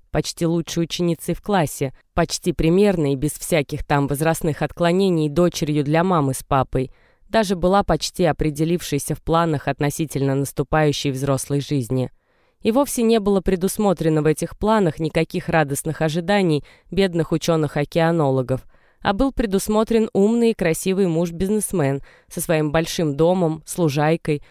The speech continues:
с гувернанткой для ребёнка, с Куршавелем и Канарами, с Парижем и Лондоном и всякими ещё прочими приятностями достойной замужней жизни.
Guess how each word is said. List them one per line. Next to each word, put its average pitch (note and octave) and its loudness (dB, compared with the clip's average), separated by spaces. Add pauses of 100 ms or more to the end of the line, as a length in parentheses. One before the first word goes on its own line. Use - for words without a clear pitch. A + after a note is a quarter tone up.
(180)
с G#3 -8
гувернанткой F#3+ 2
для E3 0
ребёнка, D3+ -2 (220)
с - -20
Куршавелем F3+ 0
и - -6
Канарами, C3+ 0 (480)
с - -14
Парижем F3+ 2
и E3 4
Лондоном C3+ 0 (100)
и G#3 4
всякими D#3 -2
ещё C#3+ -2
прочими D#3+ 0
приятностями D3 -2
достойной D3 0
замужней C#3 -2
жизни. B2+ -4